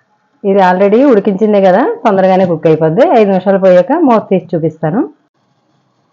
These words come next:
ఇప్పుడు పది నిమిషాలు అయిపోయింది కదా, చూద్దాం. ఇది అప్పుడు అయితే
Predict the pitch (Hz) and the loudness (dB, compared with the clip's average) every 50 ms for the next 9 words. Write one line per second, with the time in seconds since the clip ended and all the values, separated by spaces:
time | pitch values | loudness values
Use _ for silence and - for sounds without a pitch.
0 | _ - 196 - 226 220 226 220 196 196 202 202 196 - 214 208 202 185 190 196 | _ -18 -10 -4 -4 -2 2 2 2 2 0 -2 -2 -2 0 0 0 0 0 -2
1 | 190 190 180 185 170 190 247 370 415 - - _ _ _ _ _ _ _ _ - | -2 0 0 0 0 0 -2 -2 -4 -10 -18 _ _ _ _ _ _ _ _ -20
2 | - - - _ _ _ _ _ _ _ _ _ _ _ _ _ - - 156 143 | -20 -20 -20 _ _ _ _ _ _ _ _ _ _ _ _ _ -12 -8 -8 -8
3 | 143 147 180 262 330 - - _ _ _ _ _ _ _ _ _ _ _ _ _ | -6 -6 -6 -6 -6 -8 -10 _ _ _ _ _ _ _ _ _ _ _ _ _
4 | _ _ _ - - - - - - _ _ _ _ _ _ _ _ _ _ _ | _ _ _ -12 -12 -12 -12 -14 -20 _ _ _ _ _ _ _ _ _ _ _
5 | _ _ _ _ _ _ _ _ _ - 160 175 185 185 175 175 - 170 160 160 | _ _ _ _ _ _ _ _ _ -12 -10 -6 -4 -4 -4 -4 -6 -6 -6 -6
6 | 165 208 | -6 -8